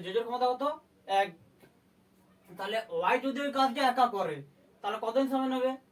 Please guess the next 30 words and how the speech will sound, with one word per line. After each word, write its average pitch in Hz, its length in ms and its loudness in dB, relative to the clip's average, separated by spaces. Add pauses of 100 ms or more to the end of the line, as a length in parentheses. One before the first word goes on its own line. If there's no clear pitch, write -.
(300)
তাহলে 196 240 -2
ওয়াই 190 160 4
এর 247 120 0
ক্ষমতা 254 300 -4
আগে 254 160 0
আমাদেরকে 254 420 0
বের 254 200 2
করতে 254 220 0
হবে। 240 200 4
ওয়াই 240 120 -2
এর 220 80 -4
ক্ষমতা 240 260 -2
কি 240 120 -10
করে 262 160 2
বের 254 140 0
করবো? 247 200 -2 (720)
ওয়াই 214 300 4 (600)
আর 220 80 0 (160)
জেড 240 240 2 (880)
ক্ষমতা 240 300 -4
কত? 262 140 -2 (320)
ওয়াই 202 240 0
এবং 269 160 0
জেডের 262 220 -2
ক্ষমতা 269 240 0
কত? 277 120 2 (200)
তিন। 277 180 6 (580)
তাহলে 185 200 0
জেডের 208 300 0
ক্ষমতা 269 240 0